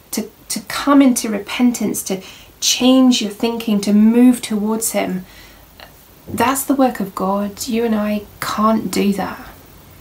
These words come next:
We have to leave that with him. But there are still some things to be serious about here. There are warnings here. No, I don't think that we can lose our salvation.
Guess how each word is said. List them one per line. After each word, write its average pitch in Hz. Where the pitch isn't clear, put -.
We 190
have -
to 202
leave 190
that 170
with 185
him. 175
But -
there 466
are 269
still 185
some 185
things 180
to 202
be 180
serious 170
about 170
here. 170
There 196
are 196
warnings 196
here. -
No, 202
I 185
don't 196
think 185
that -
we 175
can 180
lose 175
our 165
salvation. 170